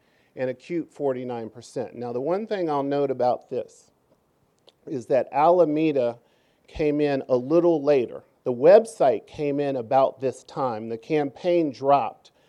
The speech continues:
actually around, uh, January. So you can see that between the introduction of the new site and you see when the campaign hit,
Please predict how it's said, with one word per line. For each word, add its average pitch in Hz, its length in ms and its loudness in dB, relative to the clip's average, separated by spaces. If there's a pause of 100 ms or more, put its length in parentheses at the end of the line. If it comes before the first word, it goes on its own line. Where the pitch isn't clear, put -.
(340)
actually 139 720 -6 (320)
around, 127 580 -2
uh, 113 480 -6 (180)
January. 120 800 -6 (520)
So - 140 -12
you 131 180 -8
can 131 220 -12
see 151 640 -6
that 123 180 -4
between 147 500 -2
the 127 160 -2
introduction 160 600 2
of 135 140 -4
the 131 80 -6
new 143 200 -2
site 135 540 2 (140)
and 131 200 -6
you 127 140 -8
see 147 500 -4 (280)
when 135 180 -10
the 131 80 -14
campaign 160 720 -12
hit, 123 320 -16